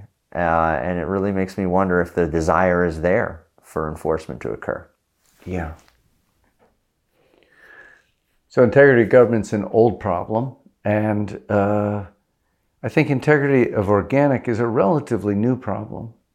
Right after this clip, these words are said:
Speaker 2: Um, when organic was, uh, a movement without a strong economic base, without a big profit motive, it was fairly idealistic.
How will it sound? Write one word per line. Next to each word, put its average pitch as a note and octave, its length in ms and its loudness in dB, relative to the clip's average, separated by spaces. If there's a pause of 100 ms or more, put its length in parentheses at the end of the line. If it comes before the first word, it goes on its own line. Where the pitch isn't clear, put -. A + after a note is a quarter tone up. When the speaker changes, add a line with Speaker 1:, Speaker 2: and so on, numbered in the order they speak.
(140)
Speaker 2:
Um, G#2+ 540 -8 (580)
when B2+ 160 2
organic C3 560 2
was, G#2+ 300 -2 (180)
uh, G2+ 320 -4 (140)
a G#2 100 2
movement G#2 800 0 (360)
without A2 300 2
a G#2 60 0
strong G2+ 720 -2 (800)
economic G#2 520 0
base, G#2+ 400 4
without G#2 240 0
a G2 60 0
big F#2+ 480 0
profit A2 460 2
motive, G2+ 440 2
it A2 140 2
was G2+ 160 -8
fairly B2 400 4
idealistic. G2 1000 -2